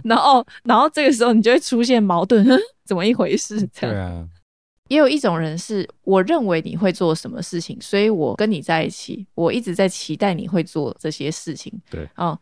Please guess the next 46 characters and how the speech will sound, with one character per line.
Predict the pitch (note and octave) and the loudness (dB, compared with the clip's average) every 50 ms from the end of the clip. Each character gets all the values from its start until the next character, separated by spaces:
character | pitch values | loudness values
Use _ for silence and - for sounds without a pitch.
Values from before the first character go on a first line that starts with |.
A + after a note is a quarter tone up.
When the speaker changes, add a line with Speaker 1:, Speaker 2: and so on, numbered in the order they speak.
| _ _ _ | _ _ _
Speaker 1:
我 | - G3+ | -2 0
觉 | G3+ B3 C4+ | 2 4 2
得 | D4+ | 2
你 | D#4 C#4 G#3 F3 E3+ | 2 0 0 0 -2
一 | F3 | -2
定 | G#3 A#3+ A3+ A3 | 0 0 0 0
是 | F3 A#3+ A#3 | 0 0 2
那 | A#3 A3+ G#3+ | 2 2 2
种 | G3+ E3+ C#3+ E3 | 2 0 0 0
会 | G#3 G3+ | 0 0
帮 | F#3 F#3+ F3+ F#3 | 2 2 2 2
我 | F3 D#3 D3 | 2 2 2
拉 | D#3+ E3+ E3 F3 | 0 0 0 -2
椅 | F3 D#3 F3+ | -4 -6 -8
子 | - - - | -12 -14 -8
的 | - - D#2+ | -6 -6 -6
人， | E2 E2 - - - - - - - _ | -4 -6 -8 -8 -10 -12 -16 -20 -20 _
但 | _ D4 C#4+ C#4 | _ -4 -2 0
是 | D4+ D4+ | 2 4
我 | A3+ F#3 G3 | 4 4 2
怎 | G3+ F#3+ E3+ | 2 -2 -2
么 | D#3+ E3 | -2 -2
等 | E3+ - F3+ C#3 - - | 0 0 0 -2 0 0
都 | - G3+ G#3 | 0 0 0
等 | G#3 - C#3+ B2 E3 | 2 0 -2 -2 -6
不 | - - - - | -12 -10 -2 0
到。 | F3 - - - - - - - - - - | 0 0 0 -6 -12 -14 -20 -20 -20 -10 -6
Speaker 2:
<laughs> | F3 - - - - - - D3+ - - _ _ _ _ _ _ C3+ _ _ - - B3+ - - - - - - - - B3 - - - | -6 -6 -4 -4 -6 -6 -8 -10 -16 -18 _ _ _ _ _ _ -20 _ _ -10 -10 -10 -10 -12 -18 -20 -20 -12 -6 -4 -4 -4 -6 -12
翻 | - - - C#3 - C#3+ C#3 | -16 -6 -6 -4 -4 -4 -6
船。 | - - - A#2 G#2 - G#2 G2 - - _ _ _ _ _ _ _ _ - - G#3+ B3 - - - - C#4+ A3+ - | -6 -8 -6 -6 -6 -4 -6 -10 -12 -16 _ _ _ _ _ _ _ _ -8 -4 -4 -4 -4 -6 -8 -4 -4 -4 2
最 | - G3 D#3+ | 4 4 6
后 | D3 D3+ D#3 C#3 | 6 6 4 4
自 | - - F3+ | 4 4 4
己 | C3+ A#2+ | 4 6
问 | C#3 D3 C#3+ | 6 6 4
说 | C3 B2+ C3+ B2+ B2+ - - - - - | 4 4 4 2 2 2 -2 -8 -2 2
，“你 | C3 C3+ | 2 4
可 | - E3+ | 4 2
不 | C3 C3 | 2 4
可 | C#3+ C#3+ | 2 2
以 | B2 | 2
帮 | A#2+ B2+ A#2+ | 2 2 2
我 | A2 G#2 | 2 2
拉 | G#2 G#2 G#2+ A2 A2 | 2 2 2 2 2
椅 | G#2 F#2 F2 | 0 -2 -4
子？” | E2+ - - G#2+ G#2 | -10 -10 -10 -10 -10